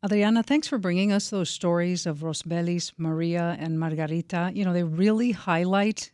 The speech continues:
the continuing frustration of many people. Um, we know that migrants and volunteers and even city council members have long been demanding change. So what can be done to make this kind of difficult and really complicated situation better?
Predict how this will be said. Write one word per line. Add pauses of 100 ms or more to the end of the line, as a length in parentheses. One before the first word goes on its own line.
(140)
the
continuing
frustration
of
many
people. (360)
Um,
we
know
that
migrants
and
volunteers
and
even
city
council
members
have
long
been
demanding
change. (320)
So
what
can
be
done
to
make
this
kind
of
difficult
and
really
complicated
situation
better?